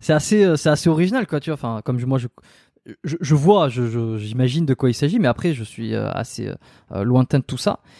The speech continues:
Com-, c'est, c'est quoi ces techniques ? D'où tu, d'où tu les sors ?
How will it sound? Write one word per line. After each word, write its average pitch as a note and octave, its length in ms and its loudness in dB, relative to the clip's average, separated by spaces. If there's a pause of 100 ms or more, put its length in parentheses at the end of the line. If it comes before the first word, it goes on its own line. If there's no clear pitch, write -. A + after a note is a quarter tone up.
(280)
Com-, F#3 200 4
c'est, - 200 -10
c'est - 120 2
quoi C#4 140 4
ces G3+ 120 -4
techniques ? F#3 300 -2
D'où F3+ 80 -2
tu, - 140 -16
d'où E3+ 140 -2
tu - 140 -2
les G3+ 80 6
sors ? - 360 -2